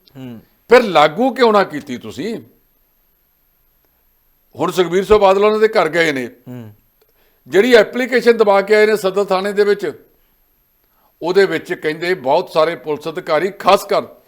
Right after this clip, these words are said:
Speaker 1: ਜੀ।
Speaker 2: ਸ਼ਵੇਤ ਸਿੰਘ ਸੈਣੀ ਦਾ ਨਾਂ ਹੀ ਨਹੀਂ।
Speaker 1: ਜੀ।
Speaker 2: ਸੋ ਇਸ ਕਰਕੇ, ਅ, ਉਹਨਾਂ ਨੇ ਕਿਹਾ ਕਿ ਇਹ ਵਾਪਸ ਦਿੱਤਾ ਜਾਵੇ
Speaker 1: ਹੂੰ।
Speaker 2: ਔਰ ਇਹਨਾਂ ਤੋਂ ਜਿਹੜਾ ਅਵਾਰਡ ਹੈ, ਉਹ ਵੀ ਵਾਪਸ ਲੈ ਕੇ ਕੌਂਕੇ ਸਾਹਿਬ ਦੇ ਪਰਿਵਾਰ ਨੂੰ ਪ੍ਰਦਾਨ ਕੀਤਾ ਜਾਵੇ।
Speaker 1: ਜੀ। ਤੇ ਢਿੱਲੋਂ ਸਾਹਿਬ, ਸੁਖਪਾਲ ਸਿੰਘ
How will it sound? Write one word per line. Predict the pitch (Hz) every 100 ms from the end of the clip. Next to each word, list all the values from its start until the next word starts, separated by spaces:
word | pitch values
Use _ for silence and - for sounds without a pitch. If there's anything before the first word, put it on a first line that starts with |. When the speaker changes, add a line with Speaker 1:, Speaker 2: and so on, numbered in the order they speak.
| _ -
Speaker 1:
ਜੀ। | 131
Speaker 2:
ਸ਼ਵੇਤ | 147 180 202
ਸਿੰਘ | 196 190
ਸੈਣੀ | - 143 151
ਦਾ | 151
ਨਾਂ | 135 127
ਹੀ | 131
ਨਹੀਂ। | 127 101 - _ _ 127
Speaker 1:
ਜੀ। | 113 107 - _ _ _ _
Speaker 2:
ਸੋ | - 190
ਇਸ | 156 165 -
ਕਰਕੇ, | 151 120 156
ਅ, | 185 - _ _ _ _ _ - 139 139 160
ਉਹਨਾਂ | 165
ਨੇ | 160
ਕਿਹਾ | 156 156
ਕਿ | 143 165
ਇਹ | 156
ਵਾਪਸ | 123 120 113
ਦਿੱਤਾ | 143 139 165
ਜਾਵੇ | 165 175 175 208 208 127
Speaker 1:
ਹੂੰ। | 120 98 _ _
Speaker 2:
ਔਰ | - 185 214 226 220 - _ _ _ _ _ _ _ -
ਇਹਨਾਂ | 190 214
ਤੋਂ | 208
ਜਿਹੜਾ | 185 190 185
ਅਵਾਰਡ | 143 139 165
ਹੈ, | 160 156
ਉਹ | - 196
ਵੀ | 208
ਵਾਪਸ | 151 135 156
ਲੈ | 143 135
ਕੇ | - 165 190 - _ _
ਕੌਂਕੇ | - 143 151
ਸਾਹਿਬ | 139 135
ਦੇ | 131
ਪਰਿਵਾਰ | 120 120 113 113
ਨੂੰ | 113
ਪ੍ਰਦਾਨ | 120 107 113 143 _ _
ਕੀਤਾ | 110 -
ਜਾਵੇ। | 98 _ _ -
Speaker 1:
ਜੀ। | 139 131 - _ - - _
ਤੇ | - 151
ਢਿੱਲੋਂ | 156 160
ਸਾਹਿਬ, | 165 170 170
ਸੁਖਪਾਲ | 170 131 - 120 120
ਸਿੰਘ | 143 143